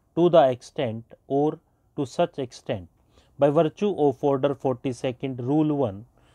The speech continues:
the provisions of Order forty-first are applicable to second appeal as well, though not in their entirety, but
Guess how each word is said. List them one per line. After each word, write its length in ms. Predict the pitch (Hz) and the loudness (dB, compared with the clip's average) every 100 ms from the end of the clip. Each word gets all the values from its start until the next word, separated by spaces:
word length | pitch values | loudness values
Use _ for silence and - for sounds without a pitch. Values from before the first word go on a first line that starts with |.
| _ - | _ -4
the 120 | 139 | -2
provisions 680 | - 147 170 160 196 190 - | 0 2 2 2 -2 -4 -4
of 140 | 143 127 | -4 -4
Order 400 | 151 143 135 143 | -2 -2 0 -2
forty-first 920 | - 139 123 139 123 131 139 - _ _ _ _ - | -2 -2 -2 -6 -4 -4 -4 -8 _ _ _ _ -4
are 140 | 131 | 2
applicable 760 | 139 - 151 151 151 143 156 156 - _ | 2 2 -2 -2 -2 -2 -2 -6 -12 _
to 80 | 147 | -10
second 480 | - 156 - 190 | -4 -4 -2 -2
appeal 400 | 165 - 131 131 127 _ | -2 -2 -4 -4 -6 _
as 240 | 123 123 117 | -6 -4 -4
well, 320 | 120 127 147 _ | -2 -2 -6 _
though 380 | 120 117 123 135 _ _ _ _ - | -10 -4 -4 -4 _ _ _ _ -4
not 340 | 127 170 196 - | 4 4 4 0
in 220 | 147 147 | -4 -2
their 240 | 139 143 | 0 0
entirety, 840 | - 135 127 143 151 175 160 113 98 110 _ _ _ - | -2 -6 -2 2 4 2 -2 -8 -12 -16 _ _ _ -4
but 240 | 135 170 | -2 -2